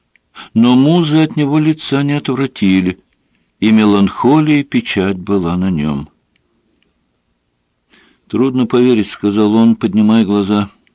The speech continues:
"Я не уверен, готов ли я это принять".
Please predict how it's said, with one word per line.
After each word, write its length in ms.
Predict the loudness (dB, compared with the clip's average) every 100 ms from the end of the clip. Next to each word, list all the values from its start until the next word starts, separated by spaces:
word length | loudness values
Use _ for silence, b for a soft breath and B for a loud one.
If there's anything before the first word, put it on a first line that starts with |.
| _ _ _ _ _ _ _ _ _ _ _ _ _ _ -4
"Я 260 | 0 2
не 100 | 4
уверен, 400 | 4 2 2 -2
готов 460 | -2 -2 -2 -6 -2
ли 120 | 0
я 160 | 0 0
это 160 | -4
принять". 720 | -8 -6 -4 -2 -4 -6 -18